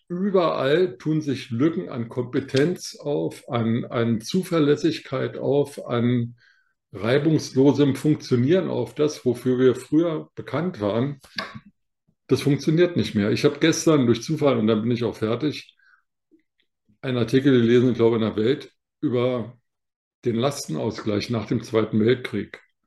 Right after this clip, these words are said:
Damals gab's ja Millionen Menschen, die ausgebombt waren, Millionen Menschen, die geflüchtet waren, die nichts mehr hatten als das, was sie auf dem Leib trugen. Und das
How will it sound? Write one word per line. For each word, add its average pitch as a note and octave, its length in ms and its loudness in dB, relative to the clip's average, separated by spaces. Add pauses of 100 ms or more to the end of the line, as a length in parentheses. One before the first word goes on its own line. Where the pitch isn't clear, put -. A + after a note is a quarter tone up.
(260)
Damals A#2 300 0
gab's A#2+ 220 2
ja A#2 80 4
Millionen A#2 580 6
Menschen, B2 380 2
die A2 80 0
ausgebombt B2 720 -4
waren, A#2 420 0
Millionen A#2+ 480 2
Menschen, A#2 420 -4
die A2 120 -2
geflüchtet A2+ 540 -4
waren, A2+ 220 0
die A2+ 100 0
nichts C3 320 -4
mehr B2 140 -4
hatten B2 240 -4
als B2+ 200 -6
das, A#2+ 240 -2
was A2+ 120 -4
sie D3 80 -2
auf C#3 160 -4
dem G#2+ 100 0
Leib - 300 -4
trugen. B2+ 480 -2 (880)
Und - 400 -2 (240)
das - 360 2